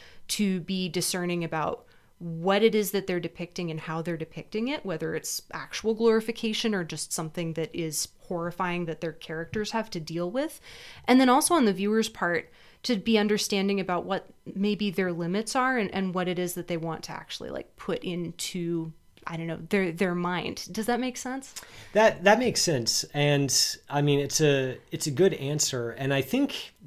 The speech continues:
Speaker 2: that touches on m-,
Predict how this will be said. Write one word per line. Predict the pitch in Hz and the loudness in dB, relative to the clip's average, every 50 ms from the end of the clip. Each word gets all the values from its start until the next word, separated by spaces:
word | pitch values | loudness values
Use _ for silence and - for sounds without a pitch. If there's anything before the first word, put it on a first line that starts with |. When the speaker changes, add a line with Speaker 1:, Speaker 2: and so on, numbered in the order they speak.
| 143 127 123 | -10 -8 -2
Speaker 2:
that | 131 156 165 170 160 156 - - _ _ _ _ _ _ _ _ _ - | 0 0 2 2 0 -2 -4 -10 _ _ _ _ _ _ _ _ _ -6
touches | - 160 160 160 - 165 135 - | -4 -4 -2 -2 -2 -2 -2 -4
on | - 143 139 139 131 123 123 123 117 110 107 107 110 107 - - _ _ _ _ _ _ _ _ _ _ _ _ _ _ 311 196 | -4 -6 -4 -4 -2 -2 -2 -2 -2 -4 -6 -8 -10 -14 -18 -20 _ _ _ _ _ _ _ _ _ _ _ _ _ _ _ -12
m-, | 135 120 127 127 | -10 -8 -10 -10